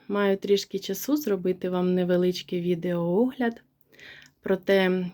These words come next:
сьогодні хочеться почати не з того. Можливо, навіть трішки запізно, але хочу розказати про своє захоплення, яке займає частинку мого життя. Наразі, відповідно, в мене немає часу ним захоплюватись,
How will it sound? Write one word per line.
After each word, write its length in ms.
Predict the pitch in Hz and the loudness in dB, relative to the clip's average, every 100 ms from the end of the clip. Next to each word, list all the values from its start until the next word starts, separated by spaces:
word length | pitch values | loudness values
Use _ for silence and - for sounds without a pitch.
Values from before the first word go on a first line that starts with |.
| _ - | _ -14
сьогодні 560 | - 185 240 302 269 | -6 -2 0 4 4
хочеться 480 | 226 233 233 220 208 | 4 -2 -4 -6 -6
почати 640 | - 202 196 190 190 190 | -6 -8 -4 -4 -4 -4
не 180 | 190 190 | -4 -4
з 80 | - | -6
того. 420 | - 170 165 - | -4 -4 -6 -8
Можливо, 440 | 208 202 208 233 226 | -4 0 4 6 4
навіть 320 | 226 220 220 | 4 0 -2
трішки 400 | 226 226 - 208 | -4 -4 -2 -2
запізно, 720 | 220 220 302 339 277 254 262 - - - - - - | -2 -2 -2 2 4 4 2 -6 -20 -20 -20 -18 -6
але 420 | 190 190 247 262 | -2 2 2 0
хочу 340 | - 226 226 | 0 -2 0
розказати 760 | 185 180 - 180 180 220 247 196 | -2 -2 -4 -6 -2 -2 0 -4
про 600 | 190 - 180 180 175 175 - _ - - - - | -6 -2 0 2 0 -2 -8 _ -20 -20 -20 -18
своє 420 | - 202 220 247 | -2 4 6 6
захоплення, 1000 | 214 196 - 233 247 240 226 220 220 208 _ _ - | 4 0 2 -2 2 2 4 4 0 -4 _ _ -12
яке 420 | 202 196 196 196 | -2 -2 2 0
займає 500 | 190 190 190 190 196 | 2 2 4 4 4
частинку 600 | 190 190 - 202 202 - | 2 -6 -4 -2 -2 -2
мого 280 | 196 185 185 | -4 -2 -2
життя. 540 | 180 175 - 190 208 269 _ _ _ - - - - - | -4 -6 -2 0 0 -4 _ _ _ -20 -18 -20 -18 -4
Наразі, 480 | 202 220 311 294 220 | 0 2 2 0 -2
відповідно, 640 | 208 - 208 202 202 202 | -2 -4 -2 0 2 4
в 20 | |
мене 260 | 196 196 180 | 4 4 4
немає 520 | 185 196 254 294 277 | 4 4 4 4 2
часу 500 | 254 240 - 240 233 | 0 -6 -4 -2 -2
ним 300 | - 226 220 | 0 2 0
захоплюватись, 1120 | 208 214 - 214 - 208 202 202 214 202 - | -2 -4 -2 -4 -2 -2 -2 -2 -2 -2 -4